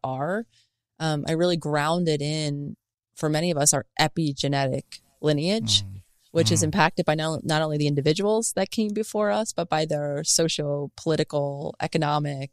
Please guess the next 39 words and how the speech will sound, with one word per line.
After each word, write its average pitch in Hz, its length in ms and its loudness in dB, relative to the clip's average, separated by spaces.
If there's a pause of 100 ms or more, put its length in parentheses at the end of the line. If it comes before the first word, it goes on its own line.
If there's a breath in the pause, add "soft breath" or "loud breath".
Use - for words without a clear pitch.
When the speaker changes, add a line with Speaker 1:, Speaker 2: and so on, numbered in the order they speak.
(220)
Speaker 1:
and 151 200 0
the 139 60 0
context, - 840 -2 (560)
um, 147 240 -2
in 156 220 -2
which 156 320 0
that 147 280 -4
they 143 160 2
were 127 260 -2 (280)
born. 123 380 -2
So 165 320 4 (340 soft breath)
when 196 180 4
I 190 100 4
hear 240 320 4
that, 175 200 6
which 165 260 0
again, 160 260 2
I, 135 100 -2
I 156 140 2
do 156 220 -2
get, 143 420 2 (120)
I 147 160 0
think 170 280 -2
it's 165 180 -2
a 151 60 4
misinterpretation 151 1400 -2
of, 147 680 -2 (440)
I 175 60 -8
think, 190 180 0
a 185 60 4
much 175 260 0
more 160 100 -2
kind 160 160 -2
of - 80 -2
surface - 680 4 (100)
idea 185 440 0
or 185 60 0
definition 185 720 -2
of 175 400 -4